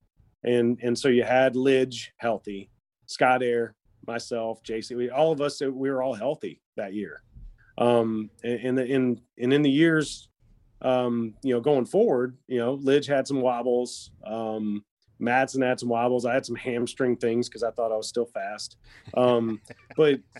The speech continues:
Speaker 1: y-, y-, being healthy for an entire year, y-, the whole narrative gets to write out. And, and so we were able to go ahead and execute. And fa-, if you face a guy fifteen, nineteen times,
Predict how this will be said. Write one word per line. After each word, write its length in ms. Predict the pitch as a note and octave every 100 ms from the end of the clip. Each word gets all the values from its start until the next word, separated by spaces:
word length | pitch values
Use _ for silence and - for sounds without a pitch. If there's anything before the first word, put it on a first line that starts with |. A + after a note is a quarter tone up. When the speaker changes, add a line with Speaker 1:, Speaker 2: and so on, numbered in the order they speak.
| - _ -
Speaker 1:
y-, 160 | C#3 - C#3
y-, 60 | C#3 - B2
being 300 | D#3 F3+ D#3
healthy 360 | C3 D3+ D3
for 140 | C3 C3+
an 60 |
entire 320 | B2+ - B2+ A#2
year, 380 | D#3+ F3 C#3 - _
y-, 120 | A#2 - B2
the 180 | C3+
whole 300 | B2+ D#3 D#3+
narrative 540 | C#3 C3 D3+ C3 A#2 -
gets 240 | B2 -
to 180 | - A2+ - _ _
write 240 | B2 A2+
out. 240 | A#2+ G#2+ - _ _ _ _ _ _ -
And, 360 | C3 B2+ B2 B2+
and 220 | B2 A#2+
so 140 | C#3+
we 120 | C3
were 120 | C3 A#2+
able 260 | D3+ D3
to 80 | B2+
go 200 | B2+ B2+
ahead 260 | A#2 C3+ C3
and 100 | A#2
execute. 600 | C3+ - - A#2 A#2 A2+
And 120 | A#2
fa-, 200 | D3 A#2+
if 100 | B2+
you 60 | C#3+
face 280 | F#3+ F3
a 60 | E3
guy 220 | C#3+ C#3+
fifteen, 560 | - D#3 - D#3 C#3+ B2+
nineteen 540 | C3 C3 C#3 - C#3
times, 580 | B2+ E3+ F3 A#2+ A#2 -